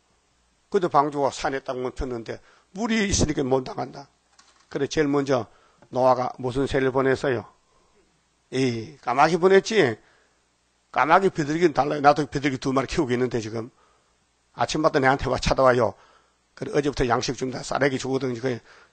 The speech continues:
좋다고 먹어요. 어, 일 미터 밖에 창문 옆에 오거든. 난 창문에 쌀 내놓으면 지가 와서 먹고 와요. 나 아주 가, 이제 일 년 키워서 잡아먹으려고. 내가 길렀으니까. 응? 그, 지 아니요.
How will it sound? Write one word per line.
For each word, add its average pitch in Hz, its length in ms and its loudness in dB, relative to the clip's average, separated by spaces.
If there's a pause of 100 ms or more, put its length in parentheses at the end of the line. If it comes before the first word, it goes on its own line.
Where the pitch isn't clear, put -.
(100)
좋다고 139 500 0
먹어요. 143 420 0 (320)
어, 143 140 -10
일 151 160 -2
미터 147 320 2 (100)
밖에 - 340 -2 (400)
창문 143 380 0
옆에 143 220 0
오거든. 131 280 -4
난 123 120 -4
창문에 135 420 -2 (280)
쌀 - 240 -2
내놓으면 127 360 0
지가 127 200 -2
와서 123 180 -4
먹고 123 220 -4
와요. 139 240 -14 (800)
나 127 120 -4
아주 127 120 -2
가, - 200 -6
이제 117 160 -10 (220)
일 151 140 -6
년 147 100 4
키워서 135 260 -2
잡아먹으려고. 143 800 -2 (1300)
내가 139 180 -2
길렀으니까. 202 680 2 (300)
응? 381 160 -6 (1400)
그, 156 180 -6
지 - 160 4
아니요. 156 480 6